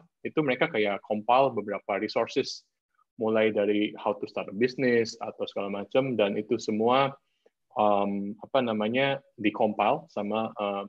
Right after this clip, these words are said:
beberapa, um, venture capital. Dan juga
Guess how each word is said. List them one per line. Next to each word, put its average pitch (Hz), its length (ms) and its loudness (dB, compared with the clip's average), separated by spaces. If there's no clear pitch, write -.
beberapa, 107 580 2
um, 98 240 -8
venture - 180 -2
capital. 110 480 0
Dan 110 240 2
juga 127 480 4